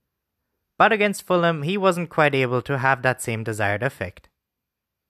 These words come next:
With competition in the middle of the park extremely congested at Anfield, the England international needed to stamp his mark and leave a lasting impression.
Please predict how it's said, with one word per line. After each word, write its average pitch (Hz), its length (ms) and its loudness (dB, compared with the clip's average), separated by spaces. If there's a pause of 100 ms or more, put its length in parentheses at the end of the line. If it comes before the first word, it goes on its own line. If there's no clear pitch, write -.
(400)
With 214 240 2
competition 190 640 2
in 180 140 -2
the 190 80 2
middle 175 240 2
of 151 80 2
the 151 100 0
park 143 460 2
extremely 131 600 -4
congested 117 640 -2
at 117 140 2
Anfield, 120 560 0 (500)
the 196 140 0
England 208 320 2
international 170 720 0
needed 165 300 -4
to 151 100 -2
stamp 120 340 -2
his 113 220 -4
mark 107 420 0 (380)
and 214 160 0
leave 220 180 -2
a 170 60 6
lasting 120 380 2
impression. 101 600 -8